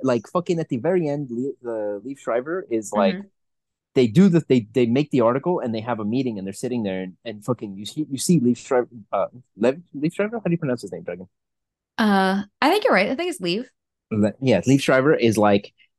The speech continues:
Speaker 1: this is, like, gives this speech that's like, 'cause the entire time he's, you don't really see him. And then
Speaker 2: Yeah.
Speaker 1: he just gives this speech of like, "This is what, this is why we fucking became journalists, for stories like these,
Speaker 2: Yeah.
Speaker 1: to do these things. Like, this is why," and it's this moment where you're like, "Holy shit,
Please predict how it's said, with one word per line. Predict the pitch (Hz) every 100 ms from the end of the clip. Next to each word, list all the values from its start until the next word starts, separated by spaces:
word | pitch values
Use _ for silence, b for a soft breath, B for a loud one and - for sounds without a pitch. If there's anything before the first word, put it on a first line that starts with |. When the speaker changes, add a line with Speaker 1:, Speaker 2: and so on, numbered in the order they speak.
| -
Speaker 1:
this | 101 139 -
is, | 131 139
like, | 127
gives | 120 165
this | 180 -
speech | - 196 190 -
that's | 123 104 -
like, | 214 185
'cause | - 202
the |
entire | 226 240 254
time | 214
he's, | 123 110
you | 131
don't | 139 139
really | 131
see | 113 151
him. | 107 95 _ _ _
And | 110 131
then | 151
Speaker 2:
Yeah. |
Speaker 1:
he | 147
just | 151 131
gives | 147 143
this | 139
speech | - 143 131
of | 120
like, | 104 98 - -
"This | 135
is | 160 135
what, | 120 120 117 - _ _ _ -
this | 147
is | 165 139
why | 120 120
we | 113 110
fucking | 101 104 101 101
became | 101 110 98
journalists, | 101 90 82 -
for | -
stories | 98 - 113 110
like | 92 95
these, | - - - - -
Speaker 2:
Yeah. | 196 196
Speaker 1:
to | 190 120
do | 117 139
these | 123 120
things. | 104 85 92
Like, | 92
this | 156 151
is | 151
why," | 127 117 113 110
and | 110 147
it's | 160 -
this | 143 -
moment | 143 180 123
where | 120
you're | 123 120
like, | 107
"Holy | - 139 110
shit, | 147 117